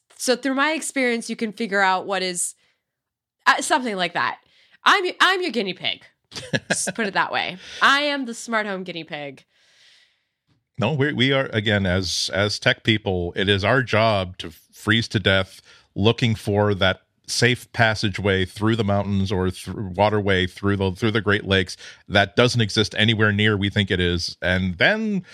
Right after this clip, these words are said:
Speaker 2: the next generation says, "Okay, we never heard back from Andy, so we're not going the, he, he told us which way he was going. We're not going that way." And so that by four or five more generations of that, when they're, like, a series of, like,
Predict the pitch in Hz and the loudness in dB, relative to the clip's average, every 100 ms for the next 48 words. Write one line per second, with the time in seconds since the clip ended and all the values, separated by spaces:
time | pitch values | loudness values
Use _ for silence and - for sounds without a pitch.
0 | - - _ - 110 117 - 139 131 139 | -20 -20 _ -2 2 2 2 2 4 2
1 | 135 - 123 - - 240 120 76 80 104 | 0 0 0 -2 0 2 2 0 0 2
2 | 104 117 104 98 113 - 101 110 135 107 | 2 0 0 2 0 0 -2 0 0 0
3 | 107 101 92 123 123 - 113 107 101 - | -2 0 2 2 2 2 0 2 0 -2
4 | - - 123 131 131 151 127 120 127 - | 0 2 4 2 2 4 4 2 2 4
5 | 117 101 90 143 110 98 156 110 101 92 | 4 2 2 2 2 0 0 2 2 2
6 | 113 120 104 107 - - _ 156 160 160 | 0 0 -2 -4 -8 -20 _ 2 4 2
7 | 165 156 143 139 127 123 - 139 131 - | 2 2 2 2 2 0 0 2 2 4
8 | 120 113 120 117 117 107 104 - 95 98 | 4 4 2 2 0 2 2 2 0 2
9 | 92 92 - - - - 113 110 110 110 | 4 2 2 -8 -14 2 4 6 4 4
10 | 107 107 - 127 117 110 107 95 98 95 | 0 -2 0 2 2 2 2 2 2 0